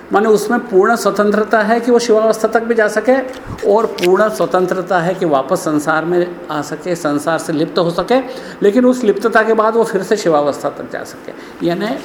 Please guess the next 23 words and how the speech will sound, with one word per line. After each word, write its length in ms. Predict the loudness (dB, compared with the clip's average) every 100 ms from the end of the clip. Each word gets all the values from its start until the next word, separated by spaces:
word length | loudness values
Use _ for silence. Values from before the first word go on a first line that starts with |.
| -8
उस 220 | -8 -12 -18 -20 -20 -20 -18 -14 -4
नीचे 400 | 0 0 0 0
ऊपर 320 | 0 0 -2
की 200 | -2 -2
यात्रा 380 | -2 -2 -4 -2
में, 280 | -2 -4 -2
दाएं 300 | -4 -4 -4
बाएं 240 | -4 -6
की 180 | -6 -4
यात्रा 320 | -4 -4 -6
में, 160 | -4 -4
आगे 300 | -4 -4 -6
पीछे 300 | -8 -8 -8
की 160 | -4 -4
यात्रा 360 | -4 -6 -6
में 140 | -4 -4
वो 140 | -6 -4
पूर्ण 240 | -2 -2 -4
स्वतंत्र। 1400 | -8 -10 -14 -16 -20 -20 -20 -20 -20 -20 -20 -20 -12 -10
उसकी 220 | -6 -4
स्वतंत्रता 680 | -4 -4 -2 -2 -4 -4 -2
में 120 | -2
कहीं 280 | -4 -4